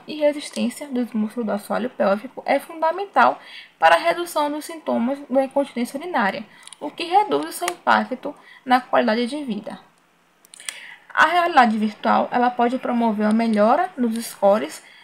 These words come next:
dos, dos questionários que avaliam qualidade de vida de mulheres incontinentes,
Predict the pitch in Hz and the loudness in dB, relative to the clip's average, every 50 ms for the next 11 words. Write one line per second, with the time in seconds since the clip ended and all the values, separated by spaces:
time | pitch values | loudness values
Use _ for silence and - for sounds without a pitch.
0 | - _ 220 208 226 220 214 - - - 233 226 220 208 208 220 214 214 - - | -16 _ -2 -2 -2 -2 -4 -6 -8 -8 -8 -8 -4 -2 -2 -2 -2 -2 -2 -2
1 | 220 214 - 233 214 208 202 233 - - - - 262 247 226 220 214 214 202 208 | -2 -2 -2 -2 0 2 0 0 -2 -4 -4 -4 -4 -2 0 0 0 0 -2 -4
2 | 208 - _ _ _ _ - 214 202 202 196 190 190 202 196 196 202 196 185 185 | -6 -10 _ _ _ _ -4 -2 -2 0 -2 -2 -2 -2 -2 -4 -4 -2 -2 -4
3 | 185 190 202 196 190 185 185 180 190 196 208 208 - 185 196 208 285 285 269 226 | -2 -2 -2 -4 -4 -4 -6 -6 -6 -6 -6 -6 -6 -8 -8 -6 -6 -4 -2 -2
4 | 220 247 - - - | -2 -4 -4 -8 -12